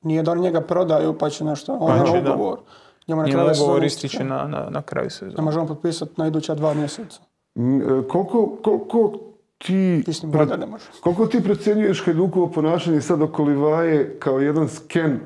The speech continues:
Speaker 3: njihove ozbiljnosti poslovne naspram ovoga što ih čeka?
Speaker 2: Pa ne, ne pretjerano. Ja ne bih tu izvlačio neke, tipa,
Speaker 3: Aha,
Speaker 2: ako
Speaker 3: mi-
Speaker 2: Livaja ode, nisu oni neozbiljni, nego Livaja može dobiti milijun eura negdje
Speaker 3: Kužim.
Speaker 2: vani.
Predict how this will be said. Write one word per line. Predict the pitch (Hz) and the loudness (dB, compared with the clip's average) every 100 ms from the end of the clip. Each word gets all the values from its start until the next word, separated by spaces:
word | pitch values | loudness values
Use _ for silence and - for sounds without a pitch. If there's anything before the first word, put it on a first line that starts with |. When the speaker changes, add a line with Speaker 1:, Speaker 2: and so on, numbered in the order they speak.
| - _ _ _ _ | -12 _ _ _ _
Speaker 3:
njihove | - 143 139 131 | 0 0 2 2
ozbiljnosti | 120 110 123 127 123 120 - - | 2 2 2 2 0 -2 -6 -6
poslovne | - 120 117 120 107 101 | -4 -4 -2 -2 -2 0
naspram | 104 104 - 104 | -2 -4 -2 0
ovoga | 104 92 | 0 -2
što | 82 87 | -4 -6
ih | 80 | -6
čeka? | 87 - - _ _ _ _ _ _ _ _ _ _ | -8 -12 -20 _ _ _ _ _ _ _ _ _ _
Speaker 2:
Pa | 175 196 | 0 0
ne, | 208 208 208 208 208 180 | 0 -2 -2 0 0 0
ne | 175 175 | -2 -4
pretjerano. | 165 151 147 147 - 147 | -4 -2 -2 -4 -8 -2
Ja | 147 156 | 0 0
ne | 156 | 0
bih | 151 | -2
tu | 160 | -2
izvlačio | 151 151 160 - 156 | 0 2 2 0 -2
neke, | 151 151 147 143 123 | -2 -2 -2 -2 -6
tipa, | 147 160 | -4 -2
Speaker 3:
Aha, | 135 | 2
Speaker 2:
ako | 117 | 2
Speaker 3:
mi- | 123 | 4
Speaker 2:
Livaja | 139 151 156 175 170 | 2 4 2 2 2
ode, | 185 170 160 | 0 -2 -2
nisu | 160 170 - 170 | -2 -4 -6 -6
oni | 170 | -4
neozbiljni, | 165 156 131 123 123 127 123 | -2 -2 -2 -4 -8 -6 -6
nego | 135 135 139 | -6 -4 -2
Livaja | 139 139 151 151 | -2 0 2 0
može | 151 151 135 | 0 -2 -2
dobiti | 143 147 135 - | -2 -2 -4 -6
milijun | 135 139 143 139 | -4 -2 -2 -2
eura | 139 127 127 | -2 -4 -4
negdje | 135 135 127 | -6 -4 0
Speaker 3:
Kužim. | 120 107 | 0 0
Speaker 2:
vani. | 101 | -4